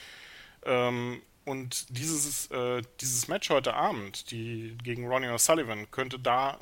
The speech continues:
ein Schritt weit wegweisend sein, denn er braucht die Punkte aus dieser Woche eigentlich dafür dringend. Und auf der anderen Seite müsste er sich selbst dann auch mal be-, auch mal wieder beweisen, dass er es einfach noch drauf hat, auch bei Weltranglistenturnieren, wenn's entscheidend wird,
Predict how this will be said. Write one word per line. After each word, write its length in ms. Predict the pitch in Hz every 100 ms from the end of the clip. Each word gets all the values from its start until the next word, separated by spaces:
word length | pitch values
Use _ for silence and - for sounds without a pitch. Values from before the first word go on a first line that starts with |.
| 131
ein 100 | 123
Schritt 400 | - 139 135 -
weit 360 | 123 120 -
wegweisend 540 | 117 113 - 101 104 104
sein, 220 | 110 107
denn 120 | 113
er 120 | 113
braucht 380 | 113 120 160 -
die 60 | 143
Punkte 380 | - 165 165 135
aus 180 | 123
dieser 300 | - 143 127
Woche 240 | 123 - 104
eigentlich 400 | 113 117 120 -
dafür 300 | 123 - 117
dringend. 580 | 113 127 143 127 170 - - - - - -
Und 100 | 123
auf 120 | 123
der 100 | 139
anderen 260 | 127 147 131
Seite 260 | 135 135
müsste 320 | 135 135 - 143
er 80 |
sich 160 | 127 127
selbst 300 | 131 139 -
dann 80 | 127
auch 100 | 131
mal 140 | 135
be-, 160 | 127 123 123 123 - -
auch 100 | 139
mal 140 | 135
wieder 160 | 123 120
beweisen, 540 | 113 117 113 135 135
dass 180 | 127 -
er 420 | 135 120 123 -
es 160 | 131 -
einfach 320 | 127 123 123
noch 200 | 120 -
drauf 420 | - 110 123 -
hat, 240 | 110 117 -
auch 120 | 117
bei 200 | - 113
Weltranglistenturnieren, 1080 | 110 120 123 113 - - 110 110 110 113 110
wenn's 220 | 117 123
entscheidend 560 | 117 - 110 110 113 -
wird, 240 | 117 110